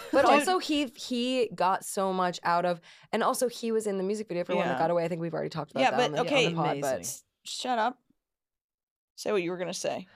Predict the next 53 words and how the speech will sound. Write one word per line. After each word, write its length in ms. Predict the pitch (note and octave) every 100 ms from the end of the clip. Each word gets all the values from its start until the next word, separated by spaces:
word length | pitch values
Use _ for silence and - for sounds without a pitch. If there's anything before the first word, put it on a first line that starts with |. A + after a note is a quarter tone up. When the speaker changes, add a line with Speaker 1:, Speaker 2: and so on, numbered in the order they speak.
| -
Speaker 1:
That's 280 | A3 F4+ F#4+
just 140 | E4+
the 80 | C#4
thing. 180 | C#4+ C#4+
Like, 160 | B3 A3
you 120 | C4+
don't 160 | D4+ B3
have 280 | A3 A#3+ A#3+
to 80 | G#3+
be 220 | A3+ -
A 240 | G3 A3 A#3
string 480 | - - G3 F#3+
everything 480 | F3 F3+ A#3 C4+ C4+
for 160 | - A3
what 220 | F#3+ F#3+
you 120 | F#3+
do 280 | E3 F3+ F#3
to 140 | F3+ F3
be, 360 | E3 E3 D3 _ _
like, 240 | F3 D3+ -
incredible 580 | D#3+ D3 C3+ B2 - - -
and 100 | E3+
Speaker 2:
Yeah, 260 | F#3+ E3+ D#3
Speaker 1:
good. 60 | -
Speaker 2:
and 180 | A#3 B3
also 320 | B3 C4 C4
Speaker 3:
<laughs> 60 | A#3+
Speaker 2:
it's 180 | A#3 C#4
Speaker 3:
Man, 80 | A3+
Speaker 2:
kind 180 | A#3+
of, 60 | B3+
Speaker 3:
shut 200 | G#3+ F#3+
up. 60 | A#3
Speaker 2:
it 140 | B3+
is 260 | C4 C4+ - -
kind 200 | C4+ D#4
of 100 | D4+
funny 240 | B3 A#3+
to 80 | A3+
realize 460 | G3 F#3+ F#3+ G3+ G#3
that, 180 | F#3+ -
like, 300 | F3 E3+ _ _ _ _ - - - - - -
um, 440 | G3 F#3+ F3+ E3+ - _ _ -
as 140 | G3
I 60 | G3
said, 180 | F#3+ F3
he's 200 | F#3 F3
my 120 | E3+
queer 300 | E3+ F#3 E3+
elder, 300 | A2+ D#3+ E3
and, 120 | D#3
like, 180 | D3 D3 -
he 400 | - F#3+ F3+